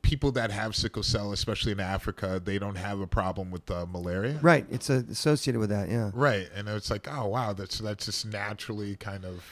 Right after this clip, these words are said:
Speaker 2: I, you know what?
Speaker 1: I don't
Speaker 2: I,
Speaker 1: know.
Speaker 2: I, I remember reading about that so many years ago and, and wondering whether or not it's a, just a closely linked trait
Speaker 1: Hmm.
Speaker 2: because, because, um,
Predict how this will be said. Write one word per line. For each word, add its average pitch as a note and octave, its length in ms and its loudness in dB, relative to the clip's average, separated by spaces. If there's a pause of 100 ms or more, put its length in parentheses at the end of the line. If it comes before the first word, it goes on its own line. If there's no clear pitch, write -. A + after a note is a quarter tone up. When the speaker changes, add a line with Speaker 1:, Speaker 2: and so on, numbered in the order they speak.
(280)
Speaker 2:
I, F3 80 0
you A3+ 160 6
know A#3+ 120 10
what? A#3+ 220 10
Speaker 1:
I C#3 40 4 (140)
don't D#3+ 60 2
Speaker 2:
I, - 20 4
Speaker 1:
know. F#3 240 2
Speaker 2:
I, F#2 640 -4
I D#3+ 80 4
remember A3 480 8
reading F3+ 440 8
about C#3+ 300 8
that C3+ 240 6 (340)
so - 200 2
many D#3+ 160 6
years E3 180 6
ago D3 300 8
and, B2+ 380 4 (440)
and B2+ 300 4 (260)
wondering D#3 580 6
whether C#3 400 6
or C3+ 40 4
not C3+ 240 6
it's A#2+ 220 -2
a, - 20 -2
just A#2+ 240 -2
a B2+ 60 0
closely C3 500 4
linked A#2+ 500 0
trait A#2 460 2 (140)
Speaker 1:
Hmm. A2+ 220 -2
Speaker 2:
because, C3 480 6 (600)
because, C3 400 6
um, A#2+ 440 4